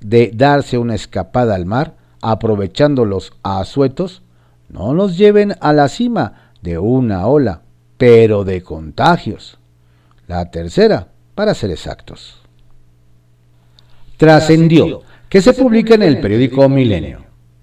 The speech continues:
Trascendió que incluso en oficinas del gobierno federal causó sorpresa la petición de investigar al juez Juan Pablo Gómez Fierro por frenar la aplicación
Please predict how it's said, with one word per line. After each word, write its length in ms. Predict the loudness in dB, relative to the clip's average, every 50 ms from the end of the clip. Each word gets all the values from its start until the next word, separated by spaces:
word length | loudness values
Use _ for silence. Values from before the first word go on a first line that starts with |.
| _ _ _ _ _ _ _ _ -20 -12
Trascendió 720 | -4 2 2 2 4 4 0 0 2 2 2 2 0 -2 -10 _ _ _
que 120 | -6 -6
incluso 440 | -6 -6 -6 -6 -4 -4 -2 -2 -2
en 100 | -4 -4
oficinas 460 | -4 -8 -8 -8 -6 -4 -4 -4 -4
del 120 | -4 -6 -10
gobierno 360 | -10 -8 -8 -6 -4 -4 -2
federal 460 | 0 0 2 2 2 2 0 0 -4 -10 _ _ _ _ -14 -4
causó 400 | 2 4 4 4 4 2 2 0
sorpresa 540 | 2 2 0 0 0 2 2 2 2 2 2
la 160 | 0 0 0
petición 460 | -2 -4 -4 -4 -6 -4 -2 -2 -2 0
de 60 | -2
investigar 580 | 0 0 -2 -2 0 0 2 2 2 2 0 -6 -8
al 200 | -8 -6 -6 -6
juez 300 | -2 2 2 2 2 0 -6 -20 -20 -18 -8 -4
Juan 280 | -2 -2 -2 -4 -4 -2
Pablo 360 | 0 0 2 2 2 2 0
Gómez 400 | 0 -2 -4 -4 -4 -4 -4 -4
Fierro 420 | -2 -2 -2 0 0 -2 -2 -2 -6 -20 -20 _ -12 -2
por 360 | 0 4 4 6 6 4 4 2
frenar 500 | 2 2 2 2 4 4 2 2 2 2
la 80 | 0
aplicación 720 | 0 0 -2 -8 -6 -2 -4 -4 0 2 2 2 0 -2